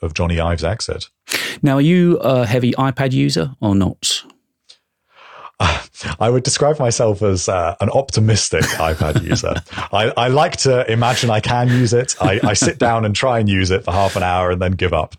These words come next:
Speaker 1: But I do keep trying.
Speaker 2: So either yourself or your colleagues that are iPad heavy users, professional users, maybe got the iPad Pro, do you think they're gonna be appeased in the slightest with what we, it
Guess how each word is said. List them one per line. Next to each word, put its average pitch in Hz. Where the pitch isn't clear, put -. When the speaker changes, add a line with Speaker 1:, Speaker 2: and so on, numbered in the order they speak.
Speaker 1:
But 117
I 113
do 151
keep 135
trying. 80
Speaker 2:
So 98
either 127
yourself 120
or 127
your 107
colleagues 95
that 87
are 92
iPad 90
heavy 123
users, 85
professional 95
users, 90
maybe 90
got 95
the 95
iPad 85
Pro, 87
do 101
you 101
think 110
they're 104
gonna 98
be 92
appeased 107
in 98
the 95
slightest -
with 98
what 110
we, 107
it 131